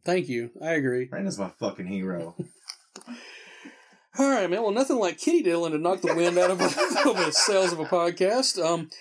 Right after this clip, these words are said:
Speaker 1: we're gonna take a quick commercial break, but we'll be back with more Freddy Krueger-related nonsense in the form of his victims.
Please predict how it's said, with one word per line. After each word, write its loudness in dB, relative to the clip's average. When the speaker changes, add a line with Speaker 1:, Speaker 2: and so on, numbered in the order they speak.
Speaker 1:
we're 2
gonna 4
take 2
a 0
quick 0
commercial 2
break, 0
but 2
we'll -2
be 2
back 0
with -2
more 2
Freddy 0
Krueger-related 0
nonsense -2
in -4
the -4
form -4
of -6
his 0
victims. 0